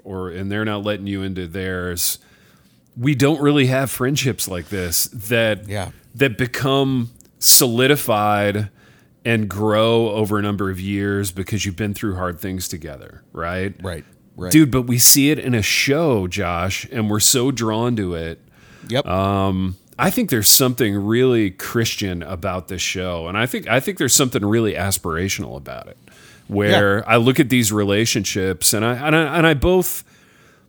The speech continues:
Speaker 1: I thank God for the ones I have in my life that are like that, and I do have some, dude. I,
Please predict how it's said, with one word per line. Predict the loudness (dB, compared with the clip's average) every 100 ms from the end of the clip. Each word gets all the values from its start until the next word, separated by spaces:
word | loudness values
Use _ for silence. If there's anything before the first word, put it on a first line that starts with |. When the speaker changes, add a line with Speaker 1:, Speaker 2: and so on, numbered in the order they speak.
| _ 0
Speaker 1:
I | 0
thank | 4 4 4
God | 4 4 4
for | 0 0
the |
ones | 2 2 2
I | 0
have | 0 0 0 0
in | -2
my | 0
life | 0 0 0 -2
that | -2
are | 0
like | -2 -2
that, | -2 0 0
and |
I | -2
do | 0 0
have | 0 -2 -4
some, | -8 -10
dude. | -10 -12 -8
I, | -6 -6